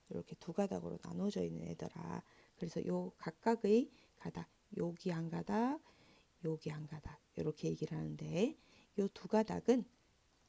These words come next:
각각의 동일한 유전 정보를 가진다. 그래서 선생님이 아까 일 번, 이 번 했는데 요 일 번, 이 번은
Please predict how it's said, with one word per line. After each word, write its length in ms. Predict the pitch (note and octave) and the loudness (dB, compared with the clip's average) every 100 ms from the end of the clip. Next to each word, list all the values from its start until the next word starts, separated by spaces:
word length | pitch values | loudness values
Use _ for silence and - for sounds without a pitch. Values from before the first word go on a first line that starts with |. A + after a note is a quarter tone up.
| _ _ _ - | _ _ _ -8
각각의 680 | F3 _ A#3+ A#3+ B3 B3 | -8 _ 2 6 6 6
동일한 520 | B3 G3 G#3 G3+ G3 | 2 0 4 4 2
유전 260 | F3 E3 F3+ | 0 0 -2
정보를 420 | E3+ F3 E3+ F3+ | 0 -2 0 0
가진다. 560 | E3+ E3+ - E3 F3 F3 | 0 -4 -6 -8 -6 -6
그래서 160 | - E3 | -6 -4
선생님이 380 | E3+ G3 F#3+ F3+ | 0 0 0 -2
아까 180 | - | -2
일 180 | F3 G3 | 4 4
번, 240 | - G3 F2+ | 4 0 0
이 100 | D#2+ | -2
번 160 | F2 | -2
했는데 640 | E2+ E2 E3 E3 E3 G#3 C#4 - - - | -2 -4 -6 -6 -4 -4 -4 -14 -16 -4
요 60 | - | -2
일 140 | G3+ F#3+ | 0 0
번, 200 | G3 F3+ | -2 -2
이 100 | D#3 | -4
번은 380 | D#3+ E3 C#4 | -4 0 0